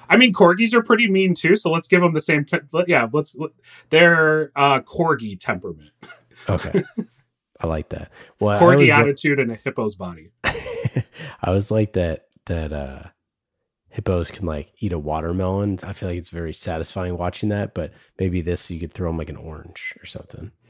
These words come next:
Speaker 1: Yeah. I mean, Sam, you probably even see what they could do to a watermelon at that size. Who knows?
Speaker 2: That's true. Um, do you have, uh, top three dinner party guests?
Speaker 1: Ooh, George Carlin, F D R, and Dane Cook.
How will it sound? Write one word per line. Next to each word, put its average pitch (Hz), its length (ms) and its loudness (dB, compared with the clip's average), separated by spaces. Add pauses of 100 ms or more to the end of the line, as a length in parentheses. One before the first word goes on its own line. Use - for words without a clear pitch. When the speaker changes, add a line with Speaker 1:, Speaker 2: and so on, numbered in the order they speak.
(140)
Speaker 1:
Yeah. 269 260 4 (260)
I 139 60 -6
mean, 175 140 4
Sam, 151 240 4
you 131 100 -4
probably 165 320 6
even 117 140 -4
see 120 160 -4
what 110 100 -2
they 113 100 -2
could 101 140 -4
do 113 140 -2
to 139 80 0
a 101 80 -4
watermelon 92 540 -8
at 87 100 -12
that 87 180 -8
size. 90 280 -10
Who 110 80 -10
knows? 107 360 -8 (240)
Speaker 2:
That's - 200 -6
true. - 220 -14 (1120)
Um, 92 600 2 (580)
do - 80 -4
you 104 120 4
have, 101 280 0
uh, 87 240 0
top - 260 -4
three 95 180 -4
dinner 87 260 -4
party 95 280 -4
guests? 104 440 -6 (680)
Speaker 1:
Ooh, 95 580 -6 (420)
George 127 280 -4
Carlin, 120 440 -4 (800)
F 110 240 -6
D 117 180 -4
R, 95 380 -8 (720)
and 127 180 0
Dane 165 300 4
Cook. - 280 -12